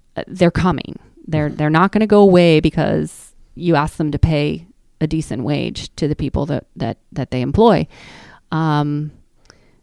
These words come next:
so, you know, I, that's, that is just kinds of,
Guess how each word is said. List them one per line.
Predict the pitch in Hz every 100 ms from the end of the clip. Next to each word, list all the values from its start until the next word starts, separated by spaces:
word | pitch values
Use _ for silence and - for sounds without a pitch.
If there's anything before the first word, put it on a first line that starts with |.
| _ _ - 101 - _ -
so, | - 180 165 160 -
you | - 170
know, | 143 139 208
I, | - -
that's, | - 165 165 165 - - _ 294
that | 170 160 170
is | - 170
just | 180 -
kinds | - 175
of, | 170